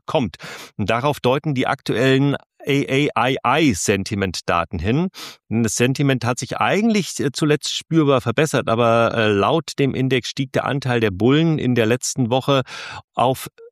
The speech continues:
fünfundvierzig Prozent, während die Bären auf sechsunddreißig Prozent zurückgingen. Also der starke Bullenanteil deutet dann wieder auf fallende Kurse hin. Also muss man doch schauen, wie man, wie ihr euch da positioniert, beziehungsweise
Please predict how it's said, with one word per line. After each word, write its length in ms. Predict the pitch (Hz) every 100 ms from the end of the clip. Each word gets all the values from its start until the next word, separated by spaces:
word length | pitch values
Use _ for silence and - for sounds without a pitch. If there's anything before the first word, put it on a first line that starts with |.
| _
fünfundvierzig 920 | - - 170 165 131 - 143 143 127
Prozent, 480 | - 117 - 156 160
während 320 | 117 123 135
die 80 | 120
Bären 500 | 98 117 110 135 151
auf 200 | 85 147
sechsunddreißig 840 | - 143 - 127 104 110 147 139 -
Prozent 480 | 117 98 98 90
zurückgingen. 520 | - 98 92 - 90 87
Also 200 | 107 98
der 140 | 98
starke 340 | - 117 127
Bullenanteil 840 | 104 90 117 170 170 143 143 143 127
deutet 280 | 120 123 120
dann 160 | 113
wieder 200 | 117 113
auf 140 | 82 95
fallende 420 | 117 143 175 160
Kurse 340 | 160 160 143
hin. 160 | 143 156 - - - - -
Also 240 | 135 135
muss 220 | 131 143
man 260 | 143 135 127 - _ -
doch 180 | 147
schauen, 680 | - - 135 165 175 165 113 - -
wie 400 | 135 117 127 160
man, 380 | 156 151 151 - _ _ - - _ 131
wie 280 | 151 127 139
ihr 180 | 135 120
euch 220 | 143 135
da 140 | 139 123
positioniert, 800 | - 147 123 110 - 110 123 160
beziehungsweise 800 | - - 135 131 - 120 113 131